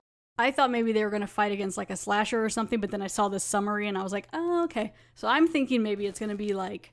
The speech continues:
they sell it to the devil, the devil buys it, I don't know, and they have to fight it and people are, like, turning into demons and stuff. I don't know, we'll see. I'm probably wrong, but that's what I'm thinking it's about. I haven't really seen any trailers or really looked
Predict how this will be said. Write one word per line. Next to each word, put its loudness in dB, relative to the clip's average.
they -8
sell -2
it -4
to -6
the -6
devil, 0
the -8
devil -6
buys -4
it, -2
I 2
don't -4
know, -6
and -2
they 0
have -2
to 0
fight 0
it 0
and -2
people -2
are, 0
like, -2
turning 0
into -4
demons -4
and -8
stuff. -6
I -2
don't -2
know, -6
we'll 0
see. -4
I'm -4
probably 2
wrong, -2
but 2
that's 4
what 4
I'm 4
thinking 0
it's -8
about. -2
I 0
haven't 2
really 4
seen -2
any 0
trailers 0
or -4
really -2
looked -8